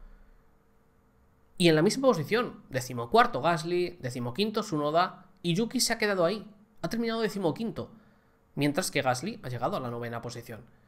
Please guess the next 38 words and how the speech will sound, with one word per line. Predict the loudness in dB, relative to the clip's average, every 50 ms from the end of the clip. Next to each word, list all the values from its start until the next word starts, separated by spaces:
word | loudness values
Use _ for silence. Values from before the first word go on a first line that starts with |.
| _ -16 -8 -2
No | 2 4 6 6 6 6
ha | 4
estado | 2 0 0 2 2 2 2 4 4 6
hábil | 6 6 4 2 0 -2 -2
para | 0 2 2 2 2 2 0
ascender | -2 -4 -8 -8 -10 -4 0 0 2 2
a | 2 0
comparación | -2 -6 -8 -10 -12 -12 -12 -10 -8 -8 -6 -6
de, | -6 -6 -8 -10 -14 -16
de | -12 -8 -8 -6
su | -6 -6 -8 -10
compañero | -12 -12 -14 -12 -14 -14 -14 -16 -18 -18 -18 -16
Timorato, | -10 -8 -6 -2 2 4 4 4 4 4 2 0 0 -2 -8 -20 -20 -20 -20 -20 -10 0
algo | 6 6 6 6 6
que | 4 2
no | 2 2 2 2 2
es | 0 0 -2 -2
muy | -4 -2 -2 -2 -2 -2
propio | -4 -2 2 2 2 2 2 -2 -6 -6 -6 -8 -10 -8
en | -6 -4 -2
él. | -2 -2 -2 -2 -4 -8
Supongo | -10 -10 -8 -8 -4 0 2 4 4 2 0
que | 0 -2 0 2 2
el | 2 2
estar | 0 0 -4 -4 2 4 4 4 4 2
muy | 0 0 -2 -2
cerca | -4 -4 -2 -2 -2 -2 -4 -2 -2 -2
de | 0 -2 -2 -2
una | -2 -2 -4 -4
suspensión | -4 -6 -8 -10 -8 -8 -8 -8 -8 -6 -4 -4 -4 -4 -4
por | -6 -6 -6
los | -6 -8 -8 -12 -18 -20 -18 -8
puntos | -2 0 2 2 2 0 -4 -6 -6
esos | -6 -8 -6 -6 -6
acumulados | -6 -6 -6 -6 -2 -2 -2 -2 -4 -6 -8
en | -8 -8
la | -8
superlicencia | -8 -10 -8 -8 -6 -6 -8 -8 -8 -10 -8 -4 -2 -2 -2 -4